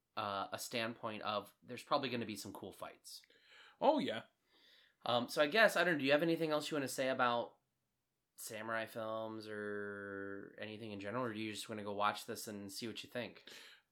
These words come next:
Speaker 2: I'd like to watch this, but first let's rate this.
Speaker 1: Yeah, uh, yeah, we'll rate it, and then we'll go ahead and break your seal when it comes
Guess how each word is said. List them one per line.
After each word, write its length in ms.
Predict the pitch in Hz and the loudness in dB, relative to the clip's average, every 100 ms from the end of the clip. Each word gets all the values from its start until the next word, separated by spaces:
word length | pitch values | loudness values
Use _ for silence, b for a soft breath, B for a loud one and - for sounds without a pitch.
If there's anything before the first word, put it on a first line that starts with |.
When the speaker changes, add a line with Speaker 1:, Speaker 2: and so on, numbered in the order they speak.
| _ _ - | _ _ 4
Speaker 2:
I'd 200 | 214 294 | 4 6
like 180 | 254 220 | 2 2
to 80 | 190 | 4
watch 360 | 214 190 - | 4 4 0
this, 320 | - - - - | -6 -6 -8 10
but 240 | 147 - | 10 10
first 320 | - 311 294 240 | 8 6 6 4
let's 220 | 208 208 | 2 4
rate 240 | 202 - | 2 0
this. 300 | - - - - | -6 -6 -6 -2
Speaker 1:
Yeah, 260 | 135 107 80 - | 0 2 0 2
uh, 520 | 113 113 113 113 - - | 4 6 6 4 0 0
yeah, 200 | 131 104 | 0 2
we'll 180 | 110 123 | 0 4
rate 240 | 147 185 | 4 6
it, 80 | - | 2
and 100 | 135 | 0
then 100 | 135 | 0
we'll 140 | 131 | 0
go 160 | 123 127 | 0 0
ahead 180 | 123 120 | 2 -2
and 140 | 107 | -2
break 260 | 110 113 - | -2 -2 -6
your 120 | 107 | -8
seal 340 | - 117 107 | -6 -6 -4
when 140 | 101 98 | -4 -6
it 80 | |
comes 340 | - 107 101 | -8 -8 -8